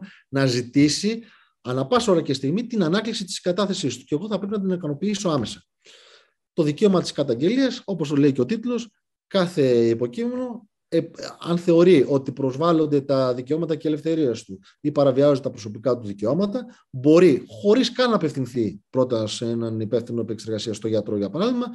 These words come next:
μπορεί κατευθείαν να απευθυνθεί στην εποπτική αρχή και να υποβάλει συγκεκριμένο έντυπο καταγγελίας. Τώρα, πρακτικά τι σημαίνει,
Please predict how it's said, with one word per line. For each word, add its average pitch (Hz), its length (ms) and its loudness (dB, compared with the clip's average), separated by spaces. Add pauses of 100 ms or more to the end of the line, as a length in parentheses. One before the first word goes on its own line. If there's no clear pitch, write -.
(240)
μπορεί 185 280 2
κατευθείαν 160 480 2
να 185 60 4
απευθυνθεί 156 400 -4
στην 151 140 -6
εποπτική 139 380 -4
αρχή 151 200 0
και 196 100 -4
να 175 80 2
υποβάλει 185 640 0 (140)
συγκεκριμένο 147 640 0
έντυπο 160 420 -2
καταγγελίας. 139 800 -2 (2500)
Τώρα, 165 380 4 (640)
πρακτικά 208 560 2
τι 254 100 -2
σημαίνει, 165 880 4